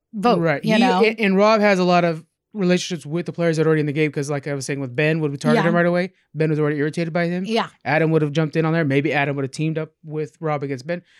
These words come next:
Speaker 2: So that he already would have had, like, little things already put in
Speaker 1: More of
Speaker 2: place.
Speaker 1: a negative relationships going on.
Speaker 2: Exactly.
Speaker 1: Yeah,
Speaker 2: Yeah.
Speaker 1: yeah.
Speaker 2: Yeah.
Speaker 1: So, uh, and then Tony brings up, you know, as far as Tyson, um,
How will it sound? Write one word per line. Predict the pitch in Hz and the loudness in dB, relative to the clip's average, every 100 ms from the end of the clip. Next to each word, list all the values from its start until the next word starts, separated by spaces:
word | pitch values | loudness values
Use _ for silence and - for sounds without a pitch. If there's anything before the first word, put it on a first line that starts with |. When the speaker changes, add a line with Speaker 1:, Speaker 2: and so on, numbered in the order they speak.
| _ | _
Speaker 2:
So | - | 2
that | 190 226 | 4 4
he | 185 | 4
already | 214 220 220 | 6 6 6
would | 196 | 4
have | 185 | 4
had, | 156 170 170 | 4 2 2
like, | 165 147 | 0 0
little | 170 160 | 0 0
things | 156 151 147 | 2 0 0
already | 143 139 | -4 -6
put | - 226 | -6 -2
in | |
Speaker 1:
More | 240 233 | 2 4
of | 214 | 4
Speaker 2:
place. | 208 | 2
Speaker 1:
a | |
negative | 220 233 202 165 | 2 2 0 -2
relationships | 180 185 170 175 185 - | -4 -4 -4 -8 -8 -8
going | 185 175 165 | -6 -4 -4
on. | 156 156 | -4 -6
Speaker 2:
Exactly. | 147 151 135 - 220 | -2 -2 -2 -2 0
Speaker 1:
Yeah, | 190 | 0
Speaker 2:
Yeah. | 127 - - | -4 -12 -12
Speaker 1:
yeah. | 139 | -10
Speaker 2:
Yeah. | 113 - _ _ _ _ _ _ _ | -10 -16 _ _ _ _ _ _ _
Speaker 1:
So, | - 269 262 262 | 0 4 6 4
uh, | - 262 254 269 | 4 4 4 4
and | 277 | 4
then | 320 359 | 4 4
Tony | 302 285 277 | 2 4 4
brings | 214 233 220 214 | 2 4 4 4
up, | 214 220 | 2 0
you | 240 | 0
know, | 208 196 202 | 2 2 0
as | 208 202 | -2 -2
far | 233 226 226 | 2 4 4
as | 220 196 - | 2 0 -4
Tyson, | - 240 247 - 175 170 180 _ _ _ _ | 0 2 2 0 -6 -10 -14 _ _ _ _
um, | - 220 208 190 180 180 | 0 2 2 2 -2 -6